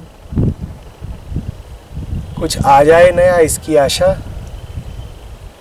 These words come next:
जो आ ही गया है वो चला ना जाए, इसकी आशंका, यही तो दुख है। और हमारे साथ यही चलता रहता है,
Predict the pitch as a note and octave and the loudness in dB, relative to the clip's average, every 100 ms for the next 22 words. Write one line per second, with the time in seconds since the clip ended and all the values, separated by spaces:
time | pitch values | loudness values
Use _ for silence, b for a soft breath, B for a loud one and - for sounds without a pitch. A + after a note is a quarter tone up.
0 | - - - - - C#3+ C3 D3 D3 C#3+ | -20 -20 -20 -20 -20 -12 2 6 6 4
1 | G3 F3 F3 F3 F3 F3 D#3+ D#3 D3+ D#3+ | 2 6 6 6 4 2 2 4 6 6
2 | E3 D3+ D#3 C#3+ - C3 - D#3 C3+ B2 | 4 6 6 6 0 -8 -4 0 0 0
3 | C3 B3+ D#3 D#3 - - - - - - | -6 -6 -4 -4 -8 -18 -18 -20 -16 -16
4 | - - - - - - - - C3+ D#3 | -16 -20 -18 -18 -18 -18 -18 -10 -6 -2
5 | D#3+ D3 D3+ - - - - - - - | -2 -4 -8 -12 -16 -20 -20 -20 -20 -20
6 | - - - - - - - - - - | -20 -18 -20 -20 -20 -20 -20 -14 -14 -14
7 | - - - - - - - - - - | -18 -20 -20 -18 -16 -14 -14 -16 -16 -16
8 | - - - - - - D3 E3 G#3 G3 | -16 -14 -14 -8 -2 0 4 4 4 4
9 | G3+ G#3+ - - - - - C3+ D#3+ C3 | 4 2 -4 -14 -14 -16 -10 -2 -2 2
10 | B3+ - E3+ C#3+ E3+ D3+ A#2+ - G#2 F2 | 0 2 2 2 4 4 2 -2 -6 -6